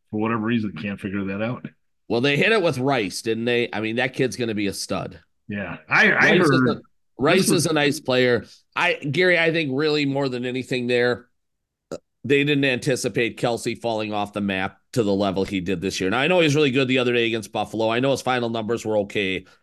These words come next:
Speaker 2: Gary, it was nothing like they had been the last five years. Kelce absolutely, you know, took two major steps back this year, and that hurt that offense a lot.
Speaker 1: Yeah, yeah. All right, the, uh, Packers Offensive Player of the Year, excluding Love.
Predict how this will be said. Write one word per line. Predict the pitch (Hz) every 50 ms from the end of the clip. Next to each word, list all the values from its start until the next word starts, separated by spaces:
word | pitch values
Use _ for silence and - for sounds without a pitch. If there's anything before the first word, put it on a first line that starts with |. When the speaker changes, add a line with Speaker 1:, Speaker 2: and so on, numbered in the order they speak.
| _ _ _ _ _ -
Speaker 2:
Gary, | 147 147 135 135
it | 135
was | 131 120 107
nothing | 165 170 139 147 135
like | 131 123 113 101
they | 127 120
had | 113 107
been | 92 110 107
the | 104
last | 101 98 92 92 -
five | - 98 90 90 87
years. | 90 87 80 78 -
Kelce | - 160 143 131 - 131 120 113
absolutely, | 113 110 101 - - 117 95 - 101 98 87 - - _ _ -
you | - 104 104
know, | 98 98 95 95 - _ _ _ _ _ _ -
took | 160 131 - - -
two | - - 190 175
major | 156 143 131 127 120 120 123 113
steps | - - 131 110 101 - -
back | - 123 117 110 101 104 -
this | 101 87 - -
year, | 110 110
and | 113 127
that | 117 113
hurt | 120 127 110 95
that | 110 104 92 92
offense | 87 87 - 101 85 76 -
a | 78
lot. | 76 78 80 78 - - _ _ _ _ _ _ _ _
Speaker 1:
Yeah, | - 110 104 95 82 85 - _ _ -
yeah. | 92 98 98 90 - - _ _ _ - _ _ _ _ _ _
All | - 180
right, | 185 180 151
the, | - 131 131 131 131 131
uh, | 123 - -
Packers | 139 135 143 139 131 123 117 -
Offensive | 127 123 123 123 - 127 120 120 - 113 101
Player | - 131 120 117 117
of | 117 104
the | 101 110
Year, | 104 104 110 117 123 131 143 151 143 - - _ _ -
excluding | 123 - - - - - 143 151 156 151 131 120 110 107 104 95 95
Love. | 104 110 110 117 131 143 147 151 135